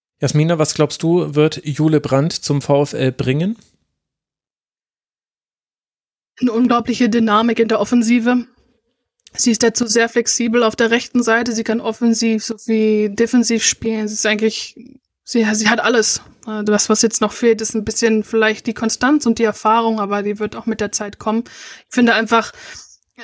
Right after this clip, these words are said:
Speaker 2: das ist wieder auch so ein Transfer in der Kategorie, wenn du sie jetzt nicht holst, kriegst du sie wahrscheinlich gar nicht mehr.
Speaker 1: Mhm,
Speaker 2: Ähm,
Speaker 1: ja.
Speaker 2: sie hatte auch eine, sie hatte auch eine Ausstiegsklausel,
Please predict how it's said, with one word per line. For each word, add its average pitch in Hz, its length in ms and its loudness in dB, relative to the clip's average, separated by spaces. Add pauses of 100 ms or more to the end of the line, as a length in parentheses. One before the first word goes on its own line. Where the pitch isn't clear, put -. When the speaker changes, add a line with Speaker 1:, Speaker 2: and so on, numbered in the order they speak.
(100)
Speaker 2:
das 226 180 2
ist 247 140 2
wieder 240 240 4
auch 240 100 4
so 240 160 2
ein 240 260 2
Transfer 240 400 0
in 247 100 2
der 233 100 -2
Kategorie, 240 680 0
wenn 220 140 -4
du 226 80 2
sie 233 120 0
jetzt 247 200 -2
nicht 254 160 0
holst, 254 380 -2
kriegst - 220 -14
du 262 40 -2
sie 247 140 0
wahrscheinlich 233 420 0
gar 220 160 4
nicht 269 200 0
mehr. 269 220 2 (140)
Speaker 1:
Mhm, 139 300 2 (160)
Speaker 2:
Ähm, 214 100 -8
Speaker 1:
ja. 220 220 0
Speaker 2:
sie 240 140 0
hatte 233 180 2
auch 233 100 0
eine, 254 180 4 (120)
sie 240 160 0
hatte 233 160 2
auch 233 160 -2
eine 247 160 2
Ausstiegsklausel, 247 1040 0